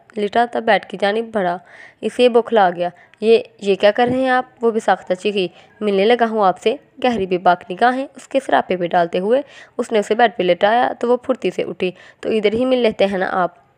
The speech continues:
ऐसे कौन मिलता है?" उसकी बरबराहट उरूज पे थी,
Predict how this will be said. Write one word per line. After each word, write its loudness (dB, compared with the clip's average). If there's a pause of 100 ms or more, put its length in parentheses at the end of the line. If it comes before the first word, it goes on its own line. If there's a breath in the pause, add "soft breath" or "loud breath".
(320)
ऐसे -2
कौन 0
मिलता 0
है?" -2 (220)
उसकी -6
बरबराहट 0 (120)
उरूज -4
पे -4
थी, -10